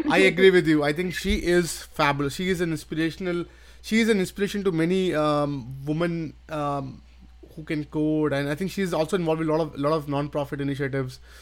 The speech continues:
to promote sort of awareness on stem, pr-, awareness on, on coding, awareness on, and I think very vocal, very clear, as I think you rightly pointed, very clear in the thinking.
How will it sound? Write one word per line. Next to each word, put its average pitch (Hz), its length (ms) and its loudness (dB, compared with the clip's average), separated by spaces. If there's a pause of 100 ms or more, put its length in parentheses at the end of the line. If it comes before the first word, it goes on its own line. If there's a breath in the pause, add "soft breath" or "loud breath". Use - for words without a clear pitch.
(240 soft breath)
to 165 80 -4
promote 151 400 2
sort 151 140 -2
of 127 100 -6
awareness 143 300 0
on 139 160 -2
stem, 170 480 0
pr-, 151 120 -6
awareness 139 440 -2
on, 131 280 -4
on 135 260 -6
coding, 160 440 0
awareness 135 340 -2
on, 131 140 -6 (500 soft breath)
and 139 220 -2
I 143 60 -2
think 156 220 -4
very 156 240 4
vocal, 156 560 4
very 143 420 0
clear, 160 240 -2
as 151 180 0
I 151 60 0
think 160 180 -4
you 151 100 2
rightly 147 280 0
pointed, 139 280 -4
very 151 180 0
clear 151 180 -2
in 147 80 0
the 147 80 -4
thinking. 143 420 -2